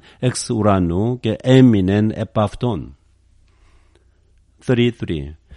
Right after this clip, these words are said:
«Καγώ ουκ είδην αυτόν, αλ ο πέμψας με βαπτίζειν εν ύδατι, εκείνος μη είπεν, εφ όν αν είδεις το πνεύμα καταβαίνον και μένον επ' αυτόν,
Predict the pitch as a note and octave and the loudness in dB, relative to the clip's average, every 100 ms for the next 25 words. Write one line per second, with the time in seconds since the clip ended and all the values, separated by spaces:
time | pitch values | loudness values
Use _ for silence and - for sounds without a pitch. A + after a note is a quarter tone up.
0 | - _ _ D3 B2+ C#3 E3+ F3+ - D3+ | -20 _ _ 6 8 8 6 4 4 2
1 | - C#3+ - _ C#3+ C3+ G2+ A2 A#2 C3+ | 2 -2 -6 _ 4 6 6 6 6 6
2 | A#2+ - G2+ F2+ B2 D3+ D3 - _ _ | 2 -2 -2 0 2 0 -4 -10 _ _
3 | _ B2+ C#3 D3 C3 A2+ E3+ E3+ E3+ - | _ 2 4 6 2 2 4 4 2 2
4 | A#2+ - A2 G#2+ A#2+ A2 F#2+ - C3 G#2+ | 2 2 0 2 2 2 0 2 2 2
5 | F#2+ A#2 B2+ - A#2 A2 A2 G2+ F2 - | 2 2 0 -2 2 4 6 4 2 0
6 | G#2 C3+ D3 - _ _ _ A#2 - D3 | -2 -2 -4 -12 _ _ _ -4 2 4
7 | C#3 A2+ - G#2 A2+ A#2+ A#2+ - E2+ F#2 | 6 4 0 0 2 2 0 -2 -2 0
8 | C3 D3 C3 _ _ _ - B2+ - - | -2 -4 -10 _ _ _ 0 0 0 0
9 | C#3+ D#3 D#3+ - C3+ C3 B2+ A2+ A2+ A#2 | 4 6 4 4 6 6 6 4 4 4
10 | C#3 - - B2 - B2+ C3 B2 G#2+ G2+ | 2 -2 -2 -2 4 6 6 4 0 2
11 | B2 C3 B2 A#2 A2+ G2 F#2 B2 C#3+ G2+ | 0 -2 -6 -2 0 0 2 4 4 4
12 | G2 B2 C3 C3 - A2+ C#3+ D3+ A2 A2 | 2 -2 -6 -8 0 4 4 4 4 0
13 | A2+ C3+ A#2+ A#2+ A2 - D3+ F2+ D#2 | -2 -6 -2 0 0 -2 -4 -4 -6